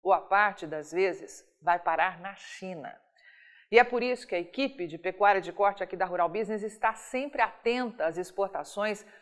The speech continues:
para todo o Sudeste Asiático, ou qualquer buraquinho que possa entrar carne bovina, tendo como destino final a China.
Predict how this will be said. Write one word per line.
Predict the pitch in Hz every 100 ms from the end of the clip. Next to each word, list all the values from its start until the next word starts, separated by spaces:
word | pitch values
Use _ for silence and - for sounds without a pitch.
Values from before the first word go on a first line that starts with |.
| _
para | 214 247
todo | 254 - 254 254 254 185
o |
Sudeste | 180 180 156 170 170 165
Asiático, | 156 165 98 - - - - _ -
ou | - 494
qualquer | 311 240 262 277
buraquinho | 233 277 220 - 247 285 233
que | -
possa | - 214 220 220
entrar | 185 175 208
carne | 208 214 208
bovina, | 202 175 151 185 208 208 - _ -
tendo | 190 175
como | 175 160
destino | 170 185 - 156
final | 160 240 180 135 - - _
a | 202
China. | - - -